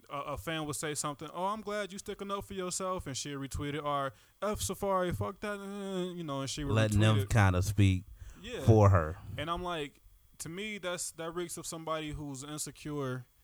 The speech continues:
Speaker 1: and they're seeking validation through the internet, you know?
Speaker 2: I know a few people like that. You know, they,
Speaker 1: <laughs>
Speaker 2: they, they
Speaker 1: Well,
Speaker 2: like,
Speaker 1: I
Speaker 2: they like to get on them amen corners on social media and
Speaker 1: Mm-hmm.
Speaker 2: stuff.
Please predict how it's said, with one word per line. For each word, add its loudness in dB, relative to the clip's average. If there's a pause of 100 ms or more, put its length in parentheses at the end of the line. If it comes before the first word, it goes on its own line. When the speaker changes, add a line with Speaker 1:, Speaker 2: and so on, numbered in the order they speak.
(380)
Speaker 1:
and -8 (340)
they're -10
seeking -6
validation -4
through -12
the -8
internet, -6 (500)
you -12
know? -8 (160)
Speaker 2:
I -2
know 6
a 4
few -4
people -4
like -8
that. -6 (120)
You -8
know, -8
they, -2
Speaker 1:
<laughs> -10
Speaker 2:
they, -10
they -4
Speaker 1:
Well, -2
Speaker 2:
like, 0
Speaker 1:
I -8 (380)
Speaker 2:
they 2
like 6
to 6
get 6
on 8
them 6
amen 6
corners 6
on 2
social -2
media -2
and -4
Speaker 1:
Mm-hmm. -8
Speaker 2:
stuff. -2